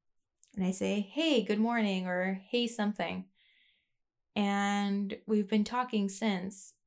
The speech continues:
And I don't know if it's a good idea for me to do this, but, or if it's just me longing to have a relationship with my father.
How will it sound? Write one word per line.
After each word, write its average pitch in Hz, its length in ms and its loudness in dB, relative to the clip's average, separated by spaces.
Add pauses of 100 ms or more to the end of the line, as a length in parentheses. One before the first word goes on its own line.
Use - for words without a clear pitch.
(640)
And 214 120 4
I 220 100 4
don't 269 340 2
know 226 560 0 (100)
if 214 160 -4
it's 208 140 -2
a 196 60 -2
good 196 180 0
idea 190 640 0
for 208 80 -4
me 190 160 0
to 185 80 -2
do 190 240 0
this, 185 460 -2 (1500)
but, 185 680 2 (100)
or 196 200 2
if 190 160 -2
it's 196 180 -2
just 202 220 -2
me 202 160 0
longing 190 480 2
to 190 100 -6
have 185 240 -2
a 185 60 -4
relationship 185 600 -2
with 190 140 -4
my 190 160 -2
father. 185 640 -6